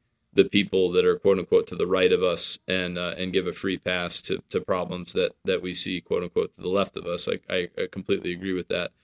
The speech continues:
Um, another thing I would say regarding persecution or the perceived persecution, um, studying Jansenism has really made me,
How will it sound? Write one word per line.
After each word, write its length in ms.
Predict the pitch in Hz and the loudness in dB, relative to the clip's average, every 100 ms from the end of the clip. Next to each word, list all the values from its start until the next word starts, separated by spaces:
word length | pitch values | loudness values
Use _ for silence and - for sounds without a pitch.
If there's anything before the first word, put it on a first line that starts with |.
| _ _ _ | _ _ _
Um, 320 | - 101 92 - | 4 6 6 6
another 340 | 120 131 147 143 | 12 12 12 12
thing 200 | 127 110 | 8 6
I 80 | 104 | 6
would 140 | 101 | 6
say 200 | - 104 | 8 8
regarding 480 | 98 98 101 98 90 | 8 6 6 4 2
persecution 1000 | 104 95 92 - - 107 101 - 92 90 | 4 4 -2 -8 -2 0 2 0 -2 -2
or 460 | 92 92 90 87 - | 0 4 4 4 -2
the 240 | 95 90 87 _ _ _ | 2 2 2 _ _ _
perceived 500 | 104 - 127 117 - | 4 6 8 8 8
persecution, 760 | 95 - 85 85 85 92 92 - _ _ _ _ - | 0 0 -6 -8 -6 -6 -8 -12 _ _ _ _ 0
um, 440 | 95 92 90 85 - _ _ _ _ _ _ _ _ _ _ | 4 4 2 -2 -6 _ _ _ _ _ _ _ _ _ _
studying 500 | - - 135 143 120 | -4 8 10 12 10
Jansenism 680 | 101 110 120 110 104 95 92 | 10 8 6 2 0 0 -2
has 220 | 101 98 | 0 0
really 220 | 101 101 98 | 0 2 2
made 320 | 98 101 98 | 4 4 2
me, 380 | 101 95 90 | -2 -2 -4